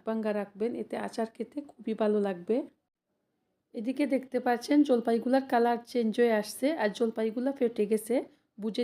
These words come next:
নিতে হবে জলপাই সিদ্ধ হয়ে গেছে। এবার আমি চুলা থেকে সবগুলা জলপাই নামিয়ে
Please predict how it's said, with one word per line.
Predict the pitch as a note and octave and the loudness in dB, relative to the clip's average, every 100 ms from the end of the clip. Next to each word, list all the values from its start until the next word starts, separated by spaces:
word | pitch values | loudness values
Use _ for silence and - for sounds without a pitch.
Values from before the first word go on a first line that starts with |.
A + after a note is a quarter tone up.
| A#3+ | -2
নিতে | A#3 A#3 | 0 0
হবে | A3+ A3 B3 | 0 0 0
জলপাই | B3 A3+ G#3+ | 0 0 -4
সিদ্ধ | A3 A#3 F#3 B3 B3 | -4 -8 -6 -4 0
হয়ে | A3+ F#3+ | 0 0
গেছে। | G#3+ - A#3 D#4 - _ _ _ _ | -4 -2 -2 -2 -8 _ _ _ _
এবার | B3 C4 C4+ | -8 -4 -2
আমি | C#4+ B3+ C4 | 0 0 -2
চুলা | C4 A#3 A#3+ | -2 0 0
থেকে | B3+ B3 A#3+ | 0 0 0
সবগুলা | B3+ A3 G#3 A#3+ | 0 0 0 0
জলপাই | A3+ A3+ G#3 G#3+ A3 A3 | 2 0 0 -2 -2 -2
নামিয়ে | G#3+ A#3+ D4 | -2 -2 -2